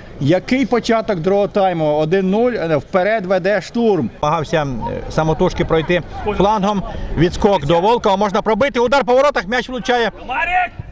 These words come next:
Козачка і гол, друзі. Ну, дещо такий кумедний трохи гол, але,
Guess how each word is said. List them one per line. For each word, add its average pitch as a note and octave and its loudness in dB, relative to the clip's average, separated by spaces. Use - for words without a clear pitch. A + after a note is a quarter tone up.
Козачка A3 2
і F4 2
гол, D4 4
друзі. A3 0
Ну, C4+ 4
дещо A3 0
такий G3 -4
кумедний F#3 2
трохи F#3+ 0
гол, C4+ 4
але, G#3 0